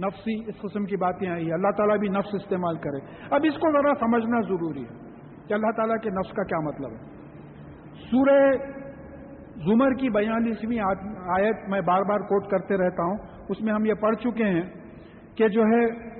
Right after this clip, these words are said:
اللہ تعالیٰ ہمارا نفس دو وقت لیتے ہیں، ایک موت کے وقت اور ایک نیند کے وقت۔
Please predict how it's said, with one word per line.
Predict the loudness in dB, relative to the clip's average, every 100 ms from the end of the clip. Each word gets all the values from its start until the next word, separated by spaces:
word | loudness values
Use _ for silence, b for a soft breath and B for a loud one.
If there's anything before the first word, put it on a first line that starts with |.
| -16 -18 -18 -20 -20 -20 -20 -20 -20 -2
اللہ | 2 4 4 4
تعالیٰ | 2 4 2 0 -8 -16 -18 -18 -6
ہمارا | 0 4 6 4
نفس | 4 2 0 -2 -12 -14 -18 -20 -20 -20 -20 -20 -16 0
دو | 4 4
وقت | 2 -2
لیتے | -4 -2 -6
ہیں، | -8 -14 -18 -20 -20 -20 -20 -20 -20 -2
ایک | -2 0
موت | 0 0 2
کے | 0
وقت | 2 -2 -8 -10 -2
اور | 0
ایک | 0
نیند | -2 -2 -2
کے | -4
وقت۔ | -6 -8